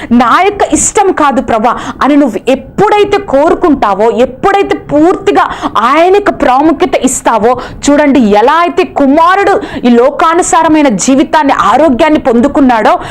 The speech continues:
అంతేకాకుండా ఆత్మీయ ఆశీర్వాదం కూడా ఆ కుటుంబాన్ని చూసిందండి. నువ్వు ఎప్పుడైతే దేవుడికి ప్రాముఖ్యత ఇస్తావో, ఈ యొక్క వాక్య, మీ యొక్క రెండో పాయింట్, ఎవరు మనము, మనం ఎవరికి ప్రాముఖ్యత ఇవ్వాలి? దేవుడికి నువ్వు ప్రాముఖ్యత ఇచ్చినప్పుడు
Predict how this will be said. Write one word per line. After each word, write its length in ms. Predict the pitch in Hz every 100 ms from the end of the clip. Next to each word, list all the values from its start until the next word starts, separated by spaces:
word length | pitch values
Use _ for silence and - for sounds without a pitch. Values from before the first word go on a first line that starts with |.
| -
అంతేకాకుండా 720 | 185 233 277 311 254 - 294 339 254 -
ఆత్మీయ 560 | 208 285 403 - 381 381
ఆశీర్వాదం 720 | 254 294 - 370 339 302 269
కూడా 200 | 277 277
ఆ 40 | 214
కుటుంబాన్ని 560 | 240 226 277 254 247 254
చూసిందండి. 500 | 208 202 202 180 165 - - - 214
నువ్వు 320 | 240 254 320
ఎప్పుడైతే 760 | 254 254 - - 427 427 415 294
దేవుడికి 520 | 208 240 311 370 -
ప్రాముఖ్యత 580 | - 214 240 262 285 247
ఇస్తావో, 440 | - 233 190 170
ఈ 60 | 214
యొక్క 200 | 233 240
వాక్య, 460 | 196 220 - 339 - - 233
మీ 100 | 247
యొక్క 200 | 240 240
రెండో 300 | 220 240 339
పాయింట్, 340 | 339 269 247
ఎవరు 360 | 202 214 262 392
మనము, 360 | 359 320 285 - 262 233
మనం 140 | 247 233
ఎవరికి 420 | 226 254 403 403
ప్రాముఖ్యత 540 | 359 262 254 262 -
ఇవ్వాలి? 300 | 240 220 208 - - -
దేవుడికి 680 | 170 262 359 415 466 466 370
నువ్వు 180 | 330
ప్రాముఖ్యత 540 | 262 226 247 269 294 -
ఇచ్చినప్పుడు 560 | - 269 226 311 370